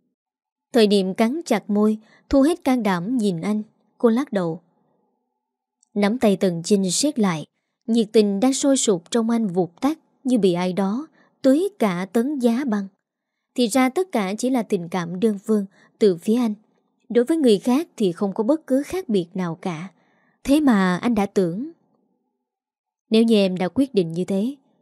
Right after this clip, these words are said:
vậy thì tạm thời chúng ta tách ra cũng được. Tuy nhiên, anh vẫn chưa thể làm thủ tục như em mong muốn vào lúc này." "Thông cảm cho anh.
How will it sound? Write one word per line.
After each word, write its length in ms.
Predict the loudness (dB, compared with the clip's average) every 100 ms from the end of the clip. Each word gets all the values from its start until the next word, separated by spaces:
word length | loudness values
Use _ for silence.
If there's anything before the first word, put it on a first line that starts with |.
| _ _
vậy 180 | -2 0
thì 160 | 2 2
tạm 260 | 2 -2
thời 220 | 0 0 0
chúng 220 | -2 -2
ta 300 | 0 0 -2 -6 _ -4
tách 180 | -4
ra 200 | 0 -2
cũng 240 | -2 -4 -4
được. 200 | -4 -4 _ _ _ _ _
Tuy 140 | 0 2
nhiên, 360 | 0 -2 -4 -14 _ _
anh 160 | -2
vẫn 220 | 0 0
chưa 120 | 2 2
thể 200 | 2 2
làm 240 | 0 0
thủ 160 | -2 0
tục 220 | 0 0
như 140 | -2 -2
em 140 | 0
mong 220 | -2 -2
muốn 320 | -2 -4 -4 -4
vào 180 | -2 0
lúc 220 | -2 -2
này." 220 | -4 -4 -8 _ _ _ _ _ _ _ _
"Thông 200 | -2 0
cảm 260 | -2 -2 -2
cho 120 | -2
anh. 160 | -2